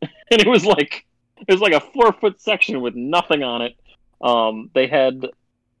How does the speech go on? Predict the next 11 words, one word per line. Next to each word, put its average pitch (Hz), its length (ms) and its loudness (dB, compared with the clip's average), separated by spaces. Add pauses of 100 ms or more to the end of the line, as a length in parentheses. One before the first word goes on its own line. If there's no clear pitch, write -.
(280)
they 131 340 -2
had, 123 200 0
like, 113 160 -2
nothing 151 480 -2
for, 135 360 0 (300)
for 131 100 -2
PlayStation. 123 720 -2
I 113 120 -4
was 120 140 -4
just - 180 -12
like, 123 180 -6